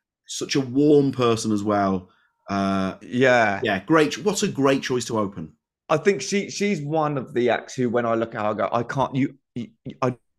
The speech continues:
Speaker 2: don't think you would function in, in really any other career." Just the way she is now on panel shows,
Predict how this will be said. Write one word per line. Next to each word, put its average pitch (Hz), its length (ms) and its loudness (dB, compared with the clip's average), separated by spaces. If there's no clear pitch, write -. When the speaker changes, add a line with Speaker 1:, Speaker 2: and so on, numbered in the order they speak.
Speaker 2:
don't 135 260 2
think 120 220 -8
you 120 140 0
would 110 140 -4
function 104 560 -6
in, 107 160 -4
in 107 40 -6
really 107 280 0
any 104 200 0
other 101 460 -4
career." - 540 0
Just 196 420 0
the 139 120 0
way 180 200 4
she 165 240 2
is 131 120 -2
now 123 520 -2
on 120 460 -2
panel 113 260 -6
shows, - 680 -8